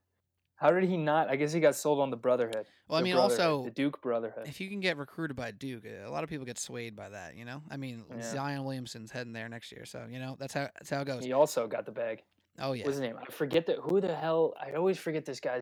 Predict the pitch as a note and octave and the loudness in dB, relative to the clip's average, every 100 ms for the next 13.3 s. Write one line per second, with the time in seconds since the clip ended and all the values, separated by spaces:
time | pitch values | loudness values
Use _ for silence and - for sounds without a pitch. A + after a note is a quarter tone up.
0 | - A#2 A#2 - - D3 - - C#3 - | -6 -16 -10 -12 -6 -8 -6 -10 -12 -6
1 | B2+ - A2 B2 A2 - _ _ _ _ | -6 -6 -14 -12 -12 -14 _ _ _ _
2 | - _ _ _ _ _ _ _ _ _ | -20 _ _ _ _ _ _ _ _ _
3 | _ _ _ _ _ - C#3 D#3 - - | _ _ _ _ _ -2 0 0 -2 2
4 | D3+ C#3+ B2+ C3 C3 A#2 A#2+ A2+ G#2+ - | 2 2 0 0 -2 -2 -4 -6 -12 -20
5 | _ _ _ _ _ _ - - _ - | _ _ _ _ _ _ -20 -20 _ -14
6 | A#2+ A#2+ B2+ B2+ A#2 G#2 G#2+ F#2+ - C#3+ | -12 -8 -6 -6 -8 -12 -14 -10 -2 2
7 | C3+ B2+ B2 C3 C#3+ D3 C#3 C#3 A#2+ G2+ | 4 4 2 6 6 6 4 2 0 -10
8 | _ _ _ _ E3 E3 C3 - - F3+ | _ _ _ _ 6 6 6 2 0 0
9 | G3 B2 - _ _ _ _ _ _ _ | 0 -4 -12 _ _ _ _ _ _ _
10 | C3 B2 - - D#3+ F#3 G3+ E3+ - _ | -2 -2 -2 -2 0 2 2 -2 -8 _
11 | _ _ _ - E3 G3+ A3 C#3+ - C#3 | _ _ _ -4 0 2 2 0 2 4
12 | C#3+ C3 B2 A2 G#2 - - C3+ A#2+ A#2+ | 2 2 2 2 -4 -10 0 2 2 0
13 | A2 G2 | -6 -8